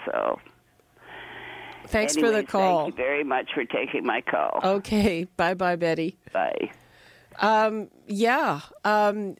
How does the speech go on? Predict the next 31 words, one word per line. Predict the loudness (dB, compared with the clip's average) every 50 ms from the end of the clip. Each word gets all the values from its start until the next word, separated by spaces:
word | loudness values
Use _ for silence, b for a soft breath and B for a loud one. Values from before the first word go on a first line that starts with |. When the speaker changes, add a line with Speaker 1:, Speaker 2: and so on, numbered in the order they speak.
| -14 -16 -4
Speaker 2:
interesting, | -2 0 0 0 0 -2 -4 -2 0 2 2 2 2
you | 2
know, | 2 4 2
we, | 2 2 2 4 4 4 4 4
in | 2 0 0 2
our | 2 2 2 2 2 0
morning | 0 0 2 2 2 2 2 2
meeting, | 2 2 4 4 4
our | 4 2
producer, | 2 0 0 2 2 2 2 2 2
Michelle, | 2 2 2 2 2 2 4 4 2 2
said | 2 0 2 2 2 0 -2 -6 _
she | -14 -10 -4 0 0 0 2 0 -2
saw | -2 0 2 2 2 2 2 0 -2
a | -4
drop | -2 0 2 2 2 2 0 -2 -4 -4
in | -2 -2 0
her | 0 0 -2
hydro | -2 0 0 0 0 0 0 0 -2 0
bill. | 0 2 2 2 0 0 B B B B B B B B B -2
If, | -2 -2 -2 0 0
uh, | 2 4 4 4 2 0 -2 -4
Michelle, | -2 0 0 0 2 2 4 4 2 0 -4 _ _ _ _ _ _ _ _ _ _ _ _ _ _ _ _ _ _ _ _ _ _ _ _ _ _ -12
if | -4 0
you | 2 2
want | 4 4 2
to | 0
turn | 0 0 0 2 2
on | 2 2 2
the | 0
mic. | 2 2 4 2 2 0 -4 -12 -18 -18